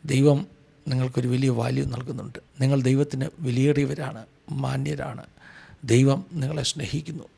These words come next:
സ്നേഹിക്കുന്നു എന്നതിൻ്റെ അടയാളമായി നിങ്ങൾ നഷ്ടപ്പെടേണ്ടടുത്ത്, ഇല്ലായ്മ ആകേണ്ട സ്ഥാനത്ത് അവൻ പകരക്കാരെ നൽകുന്നു, നിങ്ങളെ രക്ഷിച്ചെടുക്കുന്നു.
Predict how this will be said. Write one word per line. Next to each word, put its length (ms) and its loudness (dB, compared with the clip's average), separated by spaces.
സ്നേഹിക്കുന്നു 840 2
എന്നതിൻ്റെ 480 0
അടയാളമായി 640 2
നിങ്ങൾ 480 4
നഷ്ടപ്പെടേണ്ടടുത്ത്, 1040 -6
ഇല്ലായ്മ 720 2
ആകേണ്ട 320 0
സ്ഥാനത്ത് 560 -6
അവൻ 340 2
പകരക്കാരെ 600 2
നൽകുന്നു, 400 -8
നിങ്ങളെ 340 -2
രക്ഷിച്ചെടുക്കുന്നു. 800 -8